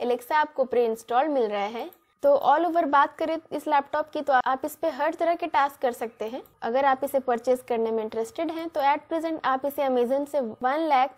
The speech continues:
थर्टी थाउजेंड में परचेज कर सकते हैं। लिंक मैंने डिस्क्रिप्शन बॉक्स में प्रोवाइड कर दी है।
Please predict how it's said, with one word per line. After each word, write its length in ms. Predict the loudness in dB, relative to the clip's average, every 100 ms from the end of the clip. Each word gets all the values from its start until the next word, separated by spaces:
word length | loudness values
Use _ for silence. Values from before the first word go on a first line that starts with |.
| -6
थर्टी 220 | -4 -4
थाउजेंड 380 | 0 0 2 -2
में 80 | -2
परचेज 400 | -4 -4 -6 -4
कर 120 | -4
सकते 340 | -4 -6 -10 -8
हैं। 260 | -8 -10 -6
लिंक 240 | -4 -2 -2
मैंने 300 | -2 0 -2
डिस्क्रिप्शन 600 | -6 -6 -8 -6 -4 0
बॉक्स 240 | 0 0
में 100 | -6
प्रोवाइड 360 | -2 -2 -2 -2
कर 160 | -2
दी 180 | -2 -4
है। 200 | -8